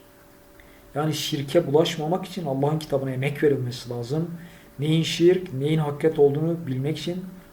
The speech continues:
Allah'ın ölçüsüyle, o mihenk taşıyla zihnimizi en güzel şekilde inşa edip bize sunulan her şeyi tartmamız lazım. Rabbinizden size indirilene uyun. Onun yanı sıra başka velilere uymayın.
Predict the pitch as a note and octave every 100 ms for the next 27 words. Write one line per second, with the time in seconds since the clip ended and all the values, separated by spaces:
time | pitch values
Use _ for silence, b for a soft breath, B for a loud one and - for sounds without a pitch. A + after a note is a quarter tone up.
0 | - C3+ C3+ C#3 C#3 D#3 C#3 C3 - D#3+
1 | C#3 C3 C3+ C#3 D#3 - C3+ - D3+ C#3
2 | D3 - B B B B B - C3 C#3+
3 | C#3 C#3 C#3 D#3 D#3 D3 C#3+ C#3 B2+ C3+
4 | C#3 C3+ - D#3+ D3 D#3+ E3+ - - -
5 | - - - - C3 C3+ D#3 D#3+ D#3+ D3
6 | D3+ D3+ E3 D#3 E3 - C3 - C#3 D3
7 | C3 B2 G#2+ A2 - - - - - -
8 | - - - - - - - - B B
9 | B B B B - C#3 D3 E3+ E3+ G3+
10 | G3+ E3+ F#3 D#3+ D#3 D3 D3+ D#3 C#3 B2+
11 | A#2+ A2 - - - - - - D#3 E3+
12 | F3 E3 E3+ E3+ E3+ D#3 C#3+ C#3+ D#3 D3+
13 | D3 D3 D3 D3 D#3 D3 C3+